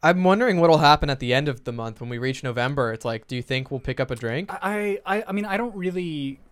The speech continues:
Speaker 2: I don't know. It's, it's funny 'cause, like, I'm, I'm kind of a, um, I'm, like, an all or nothing person. So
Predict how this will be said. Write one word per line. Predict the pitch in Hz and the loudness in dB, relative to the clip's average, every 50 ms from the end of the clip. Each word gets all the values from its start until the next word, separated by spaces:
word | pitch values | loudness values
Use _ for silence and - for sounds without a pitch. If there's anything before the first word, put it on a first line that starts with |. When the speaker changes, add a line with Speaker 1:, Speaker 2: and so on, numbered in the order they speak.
| _ _ _ _ _ | _ _ _ _ _
Speaker 2:
I | - 165 | -2 -2
don't | 196 202 196 | 0 0 2
know. | 190 180 151 139 | 2 2 2 2
It's, | 131 - - 180 | 0 -2 -6 -12
it's | 131 - | -12 -10
funny | - 180 180 165 143 | -8 -6 -4 -4 -4
'cause, | 143 135 143 | -6 -6 -8
like, | 135 - - | -6 -4 -2
I'm, | 143 143 151 151 156 - | 0 0 0 -2 -4 -6
I'm | 147 143 131 | -6 -6 -6
kind | - 165 180 | -6 -6 -6
of | 208 190 | -4 -4
a, | 175 156 151 143 135 | -4 -4 -2 -2 -2
um, | 127 123 117 117 113 107 110 117 - | -2 -2 -4 -6 -8 -10 -12 -12 -8
I'm, | 135 143 | -6 -6
like, | 160 151 | -6 -6
an | 160 151 | -6 -4
all | 139 139 139 | -4 -2 -2
or | 131 | -2
nothing | 127 127 127 117 - 127 123 117 113 - | -2 -4 -4 -6 -6 -8 -8 -8 -8 -8
person. | 120 110 - - 104 98 | -8 -8 -8 -10 -14 -14
So | 98 - - 131 120 117 117 117 113 110 | -12 -8 -6 -4 -2 -2 -2 -4 -4 -6